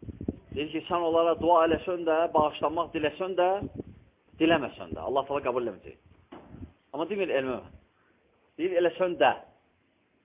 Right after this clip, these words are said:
Və Peyğəmbər sallallahu əleyhi və səlləm qıldı ona. Qıldı, amma kafir idi. Özü də belə,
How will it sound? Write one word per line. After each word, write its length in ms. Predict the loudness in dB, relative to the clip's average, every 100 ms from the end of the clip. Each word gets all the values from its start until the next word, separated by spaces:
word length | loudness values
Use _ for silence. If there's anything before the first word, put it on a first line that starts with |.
| _ _ _ _ _ _ _ _ _ _ _ _ _ _ _
Və 120 | -10 -6
Peyğəmbər 420 | -4 2 2 2
sallallahu 320 | 0 2 2
əleyhi 40 | 2
və 80 |
səlləm 160 | -2 -6
qıldı 200 | -6 -6
ona. 200 | -8 -10 -18 _ _ _ -18 -16 -16 _ -20 -18 -20 -20 -20 -20 -18 -16 -20 -20 _ _ -20 _ _ -12 -10 -12 _ _ _ -20 _ _ _ _ _ _ _
Qıldı, 160 | -6 -2
amma 200 | -2 -4 -4
kafir 260 | -4 -4
idi. 240 | -10 -10 -18 _ _ _ _ _ _ _ _ _ _ _ _ _ _ _ _ _ _ _ -14
Özü 160 | -12
də 80 | -6
belə, 220 | -2 -2